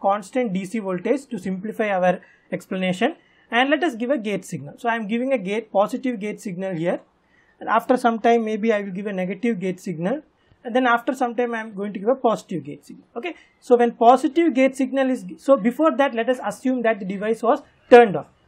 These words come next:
Before this T one, before this T one, let us assume that the device is turned off.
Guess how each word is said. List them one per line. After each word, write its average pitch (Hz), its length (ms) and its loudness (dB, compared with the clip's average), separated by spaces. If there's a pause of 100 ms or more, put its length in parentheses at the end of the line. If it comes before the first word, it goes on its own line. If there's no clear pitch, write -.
Before 226 300 4
this 262 320 0
T 233 160 2
one, 262 260 2 (380)
before 254 300 4
this 254 220 0
T 202 180 -8
one, 262 160 -2
let 233 160 0
us 233 100 0
assume 226 420 -4
that 196 180 -4
the 226 40 -2
device 180 380 -4
is 302 180 -2
turned 170 300 0 (260)
off. 180 220 4